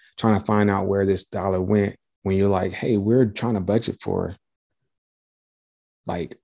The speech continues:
a thousand dollars. Why are we worried about a dollar? Like, we'll move it around. We'll deal with it later."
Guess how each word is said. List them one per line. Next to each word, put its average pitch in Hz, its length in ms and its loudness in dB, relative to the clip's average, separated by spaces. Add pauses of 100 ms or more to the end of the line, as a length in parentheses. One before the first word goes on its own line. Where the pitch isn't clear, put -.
a - 80 -14
thousand 107 380 4
dollars. 104 300 2
Why 101 140 2
are 113 60 2
we 123 100 6
worried 110 240 6
about 95 220 -2
a 90 40 -6
dollar? 98 460 -10 (160)
Like, - 240 -10 (720)
we'll 113 120 2
move 123 200 8
it 120 80 8
around. 113 360 4
We'll 107 120 6
deal 113 220 2
with 110 100 2
it 104 80 -2
later." 110 340 -2